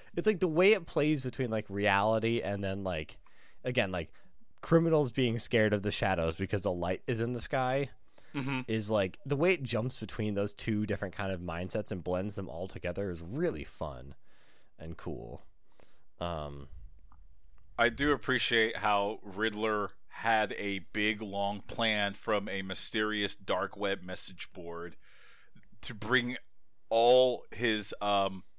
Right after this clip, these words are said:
Speaker 2: yeah, fuck it, I'm gonna call him that, their incel friends together to try to kill, uh, the ma-, the newly elected mayor of
Speaker 1: Mm-hmm.
Speaker 2: Gotham. And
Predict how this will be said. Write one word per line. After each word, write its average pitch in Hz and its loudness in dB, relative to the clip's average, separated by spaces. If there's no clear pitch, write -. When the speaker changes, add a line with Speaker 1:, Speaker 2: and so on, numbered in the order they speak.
Speaker 2:
yeah, 160 6
fuck 135 6
it, 131 2
I'm 113 2
gonna 117 2
call 110 4
him 107 -4
that, 107 2
their 131 6
incel 127 4
friends 117 2
together 104 2
to - -6
try 113 4
to 113 -4
kill, 110 4
uh, 92 2
the 95 -8
ma-, 117 4
the 107 -4
newly 110 -4
elected 98 -2
mayor 95 -2
of 107 -6
Speaker 1:
Mm-hmm. 107 -4
Speaker 2:
Gotham. 90 -2
And 127 6